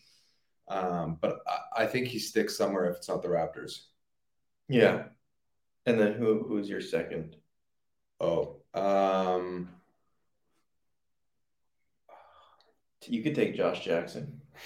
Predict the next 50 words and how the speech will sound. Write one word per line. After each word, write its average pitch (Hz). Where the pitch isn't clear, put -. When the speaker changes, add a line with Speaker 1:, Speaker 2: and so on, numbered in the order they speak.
Speaker 1:
<laughs> -
I, 143
I 156
think 233
Flynn's 113
gonna, 101
I 139
think 180
Flynn's 117
gonna 107
prove 95
himself. 90
Speaker 2:
Yeah. 98
Speaker 1:
I 123
think, 147
I, 117
like, 113
he 127
still 151
might 139
get 120
traded, 120
but 120
I 117
think 131
he's 117
gonna 101
play. 92
Like, 107
if 123
he 139
can 156
stay 143
healthy, 104
I 90
think 98
he's 98
gonna 87
give 82
us 80
good 73
minutes. -
Speaker 2:
I 139
kind 226
of -
agree. 120
Like, 101
I 101
said 127
this, 110